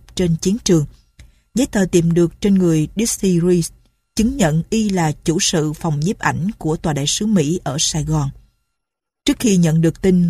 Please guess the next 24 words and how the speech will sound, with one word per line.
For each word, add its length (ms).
Reese 360
và 120
viên 160
phi 160
công 360
đã 160
thiệt 280
mạng, 300
một 180
linh 180
mục 260
ở 220
Gia 140
Định, 280
cha 260
Nguyễn 360
Văn 280
Của, 300
được 240
Ngô 280
Đình 220
Diệm 260
vời 240
đến, 240